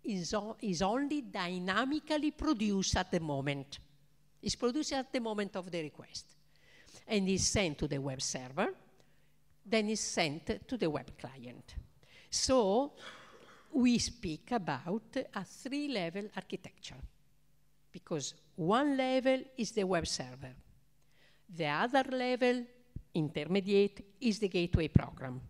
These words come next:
The third level, in this case, it's the program application, is the opac application. In general, is an application.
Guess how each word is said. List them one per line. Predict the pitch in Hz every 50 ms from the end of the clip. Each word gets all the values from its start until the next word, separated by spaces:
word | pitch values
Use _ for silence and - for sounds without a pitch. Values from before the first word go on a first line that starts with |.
| - - - - - - - - -
The | 202 202 170
third | - - 254 269 302 294 285 - 247
level, | 226 208 202 196 185 196 233 285 294 - -
in | 208 185 175 170 156
this | 190 175 - - -
case, | - - 254 277 320 339 349 339 - -
it's | - 220 185 -
the | - 208 185
program | - 202 175 170 170 165 170 165 165
application, | 156 - - 170 - - - 143 127 - - - - - - - - - - _ _ _ _ - - - - - _ - - _ _ -
is | - 190 180 - -
the | 185 170 160
opac | 156 165 175 - - - - - - -
application. | - 165 - 156 147 - - 139 127 - - - 131 117 - - - - - _ _ _ _
In | 277 269 262 240
general, | 202 208 156 147 139 139 156 180 233 311 349 - 302
is | 262 185 185
an | 185 190
application. | 190 - - 147 - - - - - - - 135